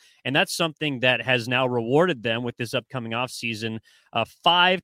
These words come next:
compensatory third round picks, the most of any team in the N F L. So look, this rule of, you know, compensation being handed out for minority coaches being promoted to, you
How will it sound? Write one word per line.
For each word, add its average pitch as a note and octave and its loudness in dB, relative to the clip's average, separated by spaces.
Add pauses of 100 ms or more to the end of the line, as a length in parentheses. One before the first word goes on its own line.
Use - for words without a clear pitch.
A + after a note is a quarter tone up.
compensatory D3+ -4
third C#3+ -2
round C3 0
picks, D#3+ -4
the B2 -8
most B2+ -4
of C3 -4 (180)
any E3+ 2
team C#3 -4 (360)
in D#3+ 0
the C#3+ -2
N D3+ 0
F B2 -2
L. A#2+ 2
So B2 0 (360)
look, D3+ 2 (340)
this C#3+ -4
rule G3 2
of, D3 2
you C#3 -8
know, B2+ -8
compensation E3 -4
being C3+ -4
handed C3+ -4
out C3 2
for C3 -4
minority B2+ -2
coaches B2+ -4
being B2 -4
promoted A#2+ -2
to, - -8
you A2+ -6